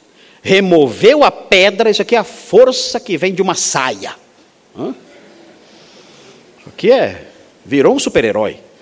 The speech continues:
na hora, né? Ele foi lá, quando ele viu a moça, foi tomado por uma força de Sansão, hã?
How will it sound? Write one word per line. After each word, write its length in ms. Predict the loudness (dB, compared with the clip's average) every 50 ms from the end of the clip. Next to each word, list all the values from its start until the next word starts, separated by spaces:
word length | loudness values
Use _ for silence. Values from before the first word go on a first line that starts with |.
| _ -20
na 100 | -18 -18
hora, 160 | -18 -18 -20 -20 _ -14
né? 160 | -12 -12 -12 -14 _ _ _ -20 -20 -20 -20 -20 -20 -20 -20 _ _ _ _ _ _ -2
Ele 180 | 0 0 0 0
foi 360 | -4 -4 2 2 2 4 4
lá, 300 | 2 0 0 0 -2 -4 -8 -16 -20 _ _ _ _ _ _ _ -8
quando 140 | -4 -2 -2
ele 160 | 0 -2 0
viu 180 | 0 2 4 4
a 60 | 4
moça, 480 | 4 2 2 2 0 -2 -8 -10 -12 -14 -16 _ _ _ _ _ _ _ _ _ _ _ _ _
foi 460 | -20 -10 -2 4 6 6 6 4 0 -8 -12 -18 -12 -4 0
tomado 600 | 2 2 2 2 0 0 0 0 -2 -4 -8 -8
por 220 | -6 -2 0 2
uma 180 | 4 4 2 0
força 1040 | -2 -4 -12 -10 -2 4 8 8 8 8 6 2 -2 -2 -2 0 0 -2 -2 -4 -12 -20 -20 -20 _ _ _ _ _ _ _ -4
de 140 | -2 0 0
Sansão, 800 | 2 2 2 0 0 -2 -2 0 0 2 2 2 0 -2 -6 -8 -10 -16 -20 -20 -20 -20 -20 _ _ _ -18
hã? 100 | -16 -16